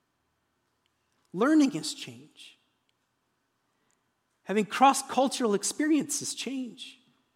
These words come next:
The world changes. Our culture changes. Politicians come and go.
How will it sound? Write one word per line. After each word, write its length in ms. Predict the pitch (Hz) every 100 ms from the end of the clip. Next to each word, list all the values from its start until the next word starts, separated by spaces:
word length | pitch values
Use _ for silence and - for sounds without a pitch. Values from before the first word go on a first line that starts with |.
| _ _ _ _ _ _ _ _ _ _ _ _ _ _ _ _ _ _ _ _ _ _ _ _ _ _ _ _ _ _ _ _ _ _ _ _ _ _ _ _ _ _ _
The 80 | 180
world 300 | 196 233 214
changes. 840 | - 123 107 - 98 - - - _ _ _ _ -
Our 100 | 165
culture 460 | - 226 220 226 165
changes. 840 | - 123 110 98 92 - - - _ _ _ _ _ _ _ _ _ _ _ _ _ _ _ -
Politicians 880 | - 233 233 233 254 - 226 180 -
come 260 | - 151 135
and 140 | 123
go. 180 | 110